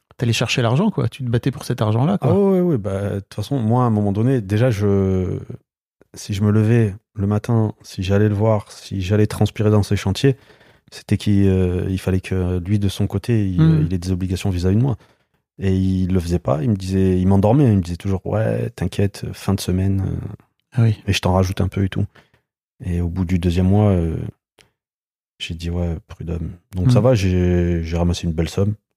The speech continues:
Speaker 2: Ça a
Speaker 1: Ok.
Speaker 2: été, mes, on va dire, mes, mon premier, euh, je vais pas dire jackpot, mais <laughs> mon premier, euh,
Speaker 1: T'avais touché combien ?
Speaker 2: belle somme. Je crois que j'avais touché sept ou huit mille.
Speaker 1: Ok.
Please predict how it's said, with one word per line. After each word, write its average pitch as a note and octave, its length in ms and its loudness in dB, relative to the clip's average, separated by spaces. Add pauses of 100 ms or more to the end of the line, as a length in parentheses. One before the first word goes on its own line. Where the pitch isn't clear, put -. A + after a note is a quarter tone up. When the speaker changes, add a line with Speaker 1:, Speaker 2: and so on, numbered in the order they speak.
Speaker 2:
Ça - 200 -6
a - 20 4
Speaker 1:
Ok. A#2+ 80 4
Speaker 2:
été, C3+ 220 0
mes, E2+ 360 2
on E2 60 0
va E2 120 0
dire, E2 140 -2
mes, D#2+ 240 2 (1400)
mon F#2 120 0
premier, F#2 460 2
euh, E2 200 0 (1700)
je G2 60 -4
vais F2+ 40 -8
pas F2 120 -6
dire F2+ 160 0
jackpot, G2 400 0
mais F#2+ 120 0
<laughs> - 680 -4
mon G2 120 2
premier, G#2 360 2
euh, F2+ 500 2 (120)
Speaker 1:
T'avais B2 160 4
touché - 220 -2
combien ? A#2 240 4
Speaker 2:
belle G#2 120 4
somme. G#2 240 -4
Je - 80 -14
crois G#2 140 -4
que F#2+ 40 -2
j'avais F#2 140 0
touché - 240 -12
sept - 420 -8
ou G2 80 -10
huit F#2 160 -2
mille. G2 260 2 (220)
Speaker 1:
Ok. C3+ 160 2